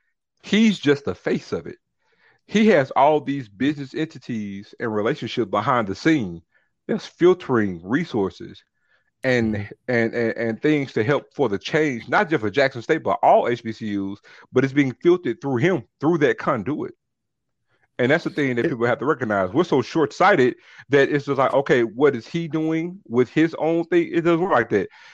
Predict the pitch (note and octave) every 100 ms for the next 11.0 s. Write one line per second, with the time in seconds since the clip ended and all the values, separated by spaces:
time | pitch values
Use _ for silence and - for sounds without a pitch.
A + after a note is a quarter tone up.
0 | - - D3 E3 C3+ B2+ A2+ G2 E2+ _
1 | - B2+ - E3 E3+ C3+ C3+ F#3+ G#3 B2
2 | - C3+ B2+ - - B2 F3+ F#3 D#3 D3+
3 | C#3+ C3 C3+ C#3 C3+ C3+ F3+ G3+ C3 A#2
4 | F#2 _ _ - B2+ B2+ A2+ A2 C3 C3+
5 | G#2+ A2 F#2 - - - - - - B2+
6 | C3 E3 E3 D#3+ E3 D#3+ D#3+ D3+ F3 F3
7 | C#3 A2+ - - C3 B2+ B2 G3 G#3 G2
8 | E2+ _ _ _ _ _ _ _ _ -
9 | C3 D3+ D#3+ E3+ F3+ G#3 D#3 D3+ - E3
10 | D#3+ D#3+ E3+ D#3 A2+ E3 - D#3+ F3 G3